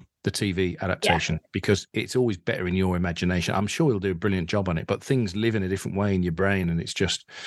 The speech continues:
Speaker 1: a-, and also, what about, I mean, I was slightly envious of just how talented he is in as much as, can you imagine?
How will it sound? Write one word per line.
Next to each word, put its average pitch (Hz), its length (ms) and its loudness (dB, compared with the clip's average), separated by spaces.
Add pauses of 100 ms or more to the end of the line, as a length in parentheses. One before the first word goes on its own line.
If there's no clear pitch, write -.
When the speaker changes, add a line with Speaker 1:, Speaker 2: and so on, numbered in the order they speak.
(460)
Speaker 1:
a-, 120 120 -4
and 135 120 0
also, 175 280 0
what 117 140 -2
about, 180 300 0
I 143 40 -4
mean, 156 200 0 (1040)
I 127 60 2
was 143 120 2
slightly 185 360 0
envious 117 380 0
of 101 100 -4
just 113 260 0
how 107 160 2
talented 131 480 0
he 73 120 0
is 76 140 0
in 110 160 0
as 101 120 0
much 117 220 0
as, 113 140 2
can - 240 -6
you 160 100 2
imagine? 190 500 -2